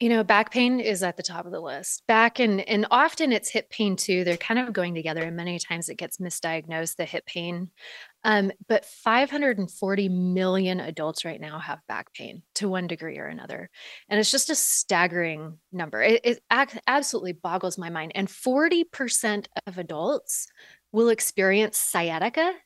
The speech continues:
at some point in their life, which is that deep throbbing nerve pain up in their hip socket. And most pain and injuries nearly always stem from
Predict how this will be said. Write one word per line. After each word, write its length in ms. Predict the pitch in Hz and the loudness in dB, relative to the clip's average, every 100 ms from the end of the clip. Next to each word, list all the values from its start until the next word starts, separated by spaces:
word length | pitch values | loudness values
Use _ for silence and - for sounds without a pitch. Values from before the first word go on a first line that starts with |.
| _ | _
at 180 | 202 - | -4 -2
some 240 | - 190 180 | -2 -4 -4
point 280 | - 165 | -6 -6
in 100 | 165 | -8
their 120 | 160 151 | -10 -6
life, 280 | - - - | -6 -8 -6
which 220 | 202 208 | -4 -4
is 100 | 175 | -4
that 240 | 180 - | -6 -6
deep 260 | - 190 - | -8 -8 -8
throbbing 920 | - - 175 175 170 175 170 165 160 - _ _ _ | -18 -16 -8 -4 -2 -2 -4 -6 -14 -16 _ _ _
nerve 440 | 175 170 165 180 | -6 -2 -2 -4
pain 360 | - 254 254 247 | -6 -2 0 0
up 120 | 180 - | -2 -10
in 100 | 170 | -10
their 140 | 156 | -10
hip 240 | - - - | -10 -10 -8
socket. 480 | 185 - - - - - - - | -6 -6 -6 -8 -8 -16 -18 -4
And 320 | 269 285 285 - _ _ _ | 2 4 4 0 _ _ _
most 800 | 254 247 285 349 453 - - - - _ | 2 4 6 4 4 0 -2 -4 -6 _
pain 420 | - 262 247 247 | 0 4 4 4
and 220 | - 233 | 0 -2
injuries 680 | - 196 185 185 175 175 - - | -2 -2 -2 -2 -2 -2 -6 -4
nearly 540 | 220 226 240 247 254 - | 0 2 4 2 -2 -2
always 500 | 233 277 349 359 - | 0 2 2 0 -2
stem 680 | - - 175 160 180 240 269 _ _ _ _ _ | -2 -2 -4 -6 -4 -4 -6 _ _ _ _ _
from 600 | - 233 220 220 214 | 2 4 6 6 4